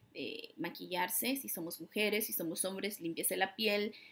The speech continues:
tonifique e hidrate y vámonos. Para la, las mujeres es un poquito más complicado, pero <laughs> es para todo el mundo. Tenemos aquí este gel que les decía, noche y mañana.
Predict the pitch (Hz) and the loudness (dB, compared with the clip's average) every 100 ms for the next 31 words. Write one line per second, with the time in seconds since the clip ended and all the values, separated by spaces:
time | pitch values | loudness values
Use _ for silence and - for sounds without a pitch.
0 | - - 156 156 - 254 277 277 269 - | -12 -4 -2 2 4 4 6 4 4 -2
1 | 175 160 156 180 196 - 220 - 165 160 | -2 0 2 4 4 4 2 2 -4 0
2 | 165 - - - - - - _ - - | 2 0 -2 -6 -4 -4 -8 _ -10 -8
3 | - 139 - - - - 247 247 233 240 | -6 -8 -8 -14 -8 -8 -6 -2 0 0
4 | - 233 233 240 247 240 240 - 240 254 | -2 -6 -8 -10 -8 -6 -4 -4 -6 -2
5 | 254 254 254 269 294 - _ - - 220 | 0 0 0 0 0 -2 _ -12 -4 -4
6 | - - - - - - - 170 175 190 | -4 -6 -4 -4 -6 -8 -4 -2 0 2
7 | 190 160 156 147 - - - - 190 196 | 2 2 2 0 -2 -12 -14 -6 -2 2
8 | 233 247 - 220 220 240 240 - 202 226 | 4 2 0 0 2 2 2 2 2 4
9 | - 254 254 185 151 - - - - - | 4 4 4 4 2 -2 -10 -12 -10 -4
10 | 240 - 240 - - _ _ 185 196 226 | -2 0 -2 -2 -8 _ _ -4 -2 0
11 | 240 - 302 359 - - - _ _ _ | 0 4 4 4 -2 -20 -20 _ _ _
12 | - 233 240 220 196 156 - - | -2 4 4 4 4 0 0 -8